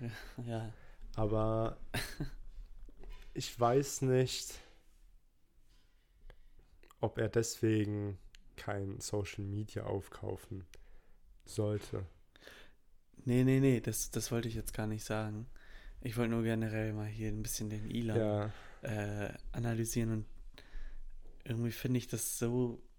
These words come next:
Speaker 1: krass. Eine Person, musst du dir vorstellen, kann über so viel entscheiden,
Speaker 2: Mhm.
Speaker 1: ohne dass sie ja wirklich gewählt wurde, demokratisch oder so.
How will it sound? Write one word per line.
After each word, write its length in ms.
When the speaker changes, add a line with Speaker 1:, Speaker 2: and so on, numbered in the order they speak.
Speaker 1:
krass. 540
Eine 300
Person, 520
musst 220
du 40
dir 140
vorstellen, 720
kann 160
über 220
so 600
viel 360
entscheiden, 760
Speaker 2:
Mhm. 420
Speaker 1:
ohne 300
dass 240
sie 100
ja 180
wirklich 480
gewählt 640
wurde, 260
demokratisch 840
oder 240
so. 260